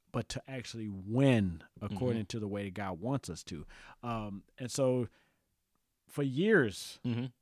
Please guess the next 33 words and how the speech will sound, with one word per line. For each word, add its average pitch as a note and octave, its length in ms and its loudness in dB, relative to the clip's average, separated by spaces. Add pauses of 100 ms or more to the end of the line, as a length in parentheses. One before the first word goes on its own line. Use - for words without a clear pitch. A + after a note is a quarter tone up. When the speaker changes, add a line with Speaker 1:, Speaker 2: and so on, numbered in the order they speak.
(480)
Speaker 1:
dude, A2+ 200 -4
I'm C3+ 80 -2
talking, A#2+ 280 -2
like, F2 220 -8
years, A2+ 540 -4
people A2+ 240 -6
were G2 100 -6
like, F2+ 320 -10
you G2+ 80 -14
know, G2+ 100 -10
"You G#2 140 -10
should A2 160 -8
be G2+ 80 -8
a F#2 60 -12
pastor. B2+ 400 -4
You A#2+ 160 -6
ought G2+ 80 -8
to F#2 60 -14
be F#2+ 100 -14
a F2+ 60 -14
pastor. G#2+ 480 -6
You're B2+ 160 -6
gonna G2 80 -8
be G2 80 -10
a F#2+ 60 -12
pastor." A3 380 -2
And F#2 80 -4
I'm G2 80 -6
like, G2+ 440 -8
"Well, A#2 260 -8
I B2+ 80 -6
don't C#3 160 -4
know A#2 480 -6